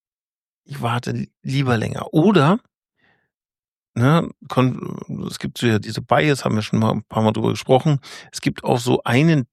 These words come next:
Fehler, eine Verzerrung, die da heißt, ich kann gut Entscheidungen treffen, wenn Personen, denen ich Kompetenz zuschreibe, vorher schon diese Entscheidung getroffen haben. Also, da stehen diese beiden Autos. Jetzt kommt einer rein, der,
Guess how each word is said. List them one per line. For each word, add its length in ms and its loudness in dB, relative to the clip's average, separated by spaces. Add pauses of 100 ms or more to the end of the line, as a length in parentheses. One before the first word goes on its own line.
(160)
Fehler, 480 2
eine 180 2
Verzerrung, 640 0
die 140 0
da 200 2
heißt, 400 0 (440)
ich 160 -4
kann 360 0
gut 340 4
Entscheidungen 600 2
treffen, 520 -2 (280)
wenn 200 0
Personen, 800 2
denen 400 2
ich 160 -10
Kompetenz 720 -6
zuschreibe, 880 0 (300)
vorher 420 4
schon 220 0
diese 200 0
Entscheidung 380 -4
getroffen 480 -12
haben. 200 -8
Also, 340 0 (340)
da 100 -4
stehen 240 2
diese 220 2
beiden 280 0
Autos. 520 2 (880)
Jetzt 180 0
kommt 220 2
einer 300 2
rein, 420 2 (320)
der, 120 2